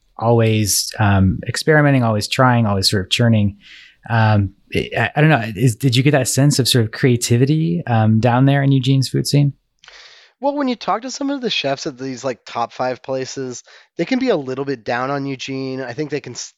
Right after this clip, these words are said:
Speaker 2: they might say some of these restaurants are kind of resting on their laurels and that they are bringing some sort of renewed energy to the city. And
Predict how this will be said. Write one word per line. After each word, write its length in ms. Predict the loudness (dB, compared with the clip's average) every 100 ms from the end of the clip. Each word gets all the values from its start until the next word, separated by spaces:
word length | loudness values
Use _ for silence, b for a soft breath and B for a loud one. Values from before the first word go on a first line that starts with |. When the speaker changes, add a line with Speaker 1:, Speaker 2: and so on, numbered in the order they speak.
| _
Speaker 2:
they 140 | -12 -8
might 300 | -6 -8 -8
say 220 | -10 -8
some 140 | -8
of 60 | -10
these 140 | -8
restaurants 360 | -10 -8 -12 -12
are 40 |
kind 180 | -14 -12
of 60 | -12
resting 320 | -12 -12 -14
on 100 | -12
their 140 | -14
laurels 600 | -10 -8 -4 -4 -6 -10 B B B B _ -10
and 380 | -6 -6 -6
that 240 | -8 -10 _
they 160 | -6 -4
are 120 | -4
bringing 280 | -6 -8 -10
some 240 | -10 -10
sort 180 | -8 -8
of 120 | -8
renewed 320 | -10 -10 -10
energy 420 | -10 -12 -12 -12
to 140 | -14 -14
the 100 | -14
city. 500 | -10 -10 -10 -12 -12
And 400 | -8 -8 -8